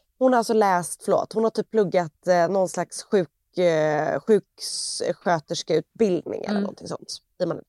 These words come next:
Speaker 1: nittonhundrasextio, som trettioett år gammal, flyttar hon till U S A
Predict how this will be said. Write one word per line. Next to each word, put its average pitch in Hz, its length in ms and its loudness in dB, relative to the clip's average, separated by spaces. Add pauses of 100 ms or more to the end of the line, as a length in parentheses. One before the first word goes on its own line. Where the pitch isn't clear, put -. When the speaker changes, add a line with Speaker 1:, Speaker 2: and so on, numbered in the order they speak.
(720)
Speaker 1:
nittonhundrasextio, 247 800 4
som 220 260 0
trettioett 202 400 0
år 175 80 6
gammal, 160 380 2
flyttar 214 300 2
hon 185 180 2
till 160 280 2
U 180 100 4
S 190 160 0
A 320 160 6